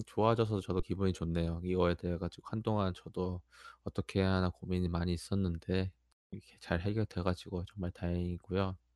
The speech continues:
다들 설날 잘 보내시고요. 어, 저도 내려가 봐야 할 것 같아서 이번에도, 그래서 고생을 좀 하겠지만 그래도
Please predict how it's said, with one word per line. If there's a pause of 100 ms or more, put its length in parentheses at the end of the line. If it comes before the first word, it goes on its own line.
(160)
다들
설날
잘
보내시고요. (960)
어, (160)
저도 (680)
내려가
봐야
할
것
같아서
이번에도, (160)
그래서 (960)
고생을
좀
하겠지만
그래도